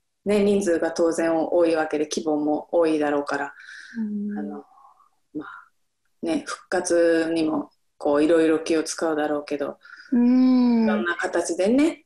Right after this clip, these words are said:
Speaker 1: あの、少しずつでも、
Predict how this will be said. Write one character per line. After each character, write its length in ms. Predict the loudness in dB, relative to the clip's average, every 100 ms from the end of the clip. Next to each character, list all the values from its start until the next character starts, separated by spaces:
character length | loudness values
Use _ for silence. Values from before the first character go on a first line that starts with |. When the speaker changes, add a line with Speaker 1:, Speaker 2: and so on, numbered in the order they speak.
| _
Speaker 1:
あ 140 | -6
の、 400 | -2 -2 -2 -6 _ _ _ _ _ _ _ _ _ _ -16 -12 -4
少 80 | -2
し 200 | -2 -2
ず 120 | -2
つ 140 | -4
で 100 | -4
も、 280 | -2 -2